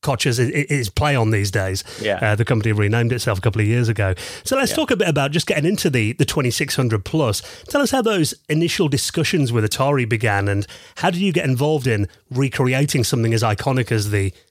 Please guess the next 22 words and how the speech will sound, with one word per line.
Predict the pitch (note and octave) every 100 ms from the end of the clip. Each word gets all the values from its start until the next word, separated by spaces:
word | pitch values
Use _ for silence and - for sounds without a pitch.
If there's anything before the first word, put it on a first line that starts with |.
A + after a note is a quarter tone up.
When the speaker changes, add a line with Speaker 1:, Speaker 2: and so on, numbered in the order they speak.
| -
Speaker 1:
twenty-six | - A2 C3+ -
hundred? | A#2+ A2 F2+ - _ _ _ _ _ -
Speaker 2:
How | - - C3+ F3
it | -
started | - - B2 A#2 - F#2 F2 -
was | - F2 F2 E2+ E2+ - -
that | F2 E2+ F2 - -
I, | F2 E2
th-, | - - - -
if | - -
I |
remember | C#3 B2+ A#2 G#2+
correctly, | - G#2 F#2+ - - - - _ - - _ _ _ -
I |
think | C3+ D3+
I | B2
was | A2+
introduced | A2+ - G2+ - G#2 G#2 G2 - - - -
to | G2+ F#2+
maybe | F#2 F#2+ G2+ G#2 C3 D#3 D3+ D3+
Wade | C#3+ D3 C#3+ C#3+
Rosen | C#3+ C#3+ C3+ D3 D#3+ F#3+